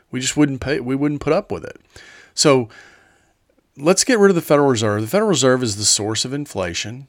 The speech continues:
okay? And, uh, you know, that's that. It's really that simple. Go read Creature from Jekyll Island. It's a great book. You'll enjoy it. It's a, it's a big book, okay? It's a big book. It's got a big thud factor. You throw it on the ground, it makes a big thud.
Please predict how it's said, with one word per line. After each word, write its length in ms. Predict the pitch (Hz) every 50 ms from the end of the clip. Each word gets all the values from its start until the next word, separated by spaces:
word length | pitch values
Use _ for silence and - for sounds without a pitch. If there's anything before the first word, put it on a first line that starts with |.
| _ -
okay? 440 | 110 107 - 117 101 107 131 143 - _ _ _ - - - _ _ _ _ -
And, 440 | - 127 127 127 123 120 123 120
uh, 300 | 123 123 127 123 120 120 117 113 -
you 100 | - 147
know, 140 | 135 120 120
that's 340 | 120 117 101 104 120 - -
that. 400 | 117 131 151 180 - - - - -
It's 220 | 98 101 - -
really 240 | 117 123 123 127 123
that 160 | 123 127 127
simple. 400 | - - 147 147 135 - 120 110
Go 180 | 104 - 117 131
read 440 | 139 147 156 151 151 147 127 120
Creature 340 | - - 147 143 135 - 131
from 160 | 117 - 127
Jekyll 280 | 117 117 127 127 120 117
Island. 300 | 123 123 123 127 127 117
It's 80 | - 107
a 40 |
great 340 | 98 90 117 120 123 123 110
book. 220 | 110 113 113 107 -
You'll 180 | 110 98 98
enjoy 300 | 95 92 90 110 113 117
it. 40 | 110
It's 120 | 110 - -
a, 100 | 123 117 -
it's 160 | 120 139 - -
a 60 | 147
big 260 | 143 196 220 202 165
book, 360 | 175 226 233 156 95 - - _ _ _ -
okay? 260 | 117 110 - 139 139
It's 120 | 151 147 -
a 60 | 139
big 200 | 151 175 160 143
book. 340 | 156 175 160 113 98 - _ _ _ - - _ _ _
It's 100 | - -
got 140 | 147 135
a 40 | 120
big 200 | 113 139 143 135
thud 340 | - - 160 156 160 151 135
factor. 400 | - 117 92 90 87 - 87 85
You 100 | 95 95
throw 180 | 92 - 123 123
it 60 | 123
on 100 | 120 120
the 80 | 113
ground, 280 | 107 120 127 131 123 117
it 120 | 92 78
makes 200 | 98 101 101 -
a 60 | - 104
big 180 | 101 98 -
thud. 480 | - - - 123 120 101 78 65 -